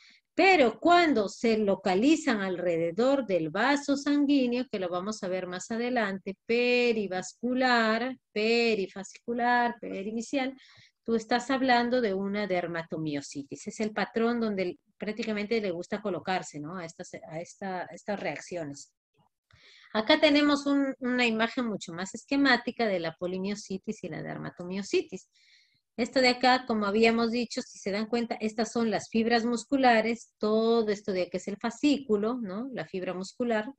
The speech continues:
En polimiositis, ¿qué va a ocurrir? Por estas mismas reacciones que hemos dicho, antígeno-anticuerpo, voy a tener fibras que se han necrosado, ¿no? Estas de acá, por ejemplo, fibras necrosadas. Y va a haber un predominio de los linfocitos T C D ocho.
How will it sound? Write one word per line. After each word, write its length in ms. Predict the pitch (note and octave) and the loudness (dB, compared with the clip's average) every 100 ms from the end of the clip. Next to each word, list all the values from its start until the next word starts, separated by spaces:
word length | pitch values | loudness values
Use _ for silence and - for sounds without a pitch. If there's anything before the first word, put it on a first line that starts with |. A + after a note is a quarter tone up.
| _ _ _ _ _ - | _ _ _ _ _ -4
En 220 | B3 A#3+ | -2 2
polimiositis, 920 | E4+ F4 F#4 D#4+ A#3+ A3 C#4+ C#4+ C#4 - | 4 4 6 4 4 2 2 2 0 0
¿qué 100 | A#3+ | 2
va 80 | |
a 60 | A#3+ | 2
ocurrir? 460 | - B3 D#4 C4+ - _ _ _ | 0 2 2 0 -6 _ _ _
Por 280 | F#3+ F3+ F3+ | -4 -4 -4
estas 320 | G3 G#3+ B3 | -6 -6 -4
mismas 360 | A#3+ A#3+ B3+ A#3+ | -2 0 0 2
reacciones 500 | G#3+ G3 B3 A#3+ A3+ | 2 2 0 -2 -2
que 80 | A3+ | -2
hemos 140 | G#3+ | 0
dicho, 200 | A3 A3+ | -2 -4
antígeno-anticuerpo, 960 | F#3 F#3+ A3 A3+ A3+ - A#3 A3 A3 A3 | -6 -2 -2 -2 -6 -4 0 0 0 -2
voy 180 | F#3+ | -2
a 60 | G3 | -2
tener 300 | G3 F#3+ G3 | -4 -6 -6
fibras 560 | - G3+ G3 A3 G#3+ - | -6 -4 0 0 -2 -6
que 120 | E3+ | -10
se 160 | - F3+ | -6 -6
han 120 | F#3 | -2
necrosado, 760 | F#3+ F3+ D#3+ - F3+ E3+ D3 D#3+ | -4 -4 -8 -4 -4 -4 -6 -10
¿no? 240 | D#3 A3 | -12 -8
Estas 280 | G#3+ - F3+ | -8 -8 -8
de 60 | E3 | -8
acá, 260 | D3 F3+ - | -4 -4 -4
por 120 | D#3+ | -10
ejemplo, 360 | F3 D#3+ - | -10 -10 -10
fibras 420 | C#3 F3+ F3 F#3 - | -10 -6 -4 -4 -6
necrosadas. 840 | D#3 F#3+ F#3+ A3+ F#3 E3 F#3 _ _ _ _ _ _ | -8 -8 -6 -2 -2 -4 -8 _ _ _ _ _ _
Y 200 | B3+ D4 | 2 4
va 100 | C#4 | 4
a 40 | D4 | 6
haber 200 | B3 B3+ | 6 6
un 160 | C4+ | 4
predominio 840 | C4+ B3+ C4 C4 C4 A#3+ A#3 A#3+ B3+ - | 4 6 6 4 2 2 0 -2 -4 -6
de 340 | G3+ A3 A#3 | 0 2 4
los 240 | A#3+ A#3+ | 2 0
linfocitos 760 | A3+ A3 B3 A#3 A3 - A#3 - | 0 -2 -2 -2 -4 -2 -4 -4
T 200 | G3+ G#3 | -4 -4
C 240 | - G3 | -4 -4
D 160 | F3+ D#3 | 0 0
ocho. 380 | E3+ F3 - | 2 0 -4